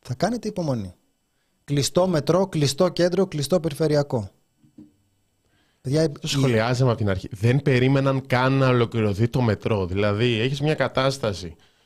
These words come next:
Speaker 2: Δεν έχει ολοκληρωθεί το μετρό. Με όλη την ιστορία, γράψτε τα ανέκδοτά σας, έχουμε πάθει ανοσία εμείς.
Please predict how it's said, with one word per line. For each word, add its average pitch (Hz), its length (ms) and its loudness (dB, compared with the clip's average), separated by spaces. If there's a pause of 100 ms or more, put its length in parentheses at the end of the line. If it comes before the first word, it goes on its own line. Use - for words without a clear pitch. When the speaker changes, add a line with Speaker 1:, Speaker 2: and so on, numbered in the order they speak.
(100)
Speaker 2:
Δεν 160 340 2
έχει 185 280 2
ολοκληρωθεί 147 420 0
το 156 120 0
μετρό. 123 500 -2
Με 170 140 0
όλη 135 220 0
την 110 140 -2
ιστορία, 117 380 0
γράψτε 123 380 -2
τα 104 100 -2
ανέκδοτά 104 440 0
σας, 131 260 -6
έχουμε 110 240 -2
πάθει 110 220 -4
ανοσία 95 360 -2
εμείς. 85 260 -8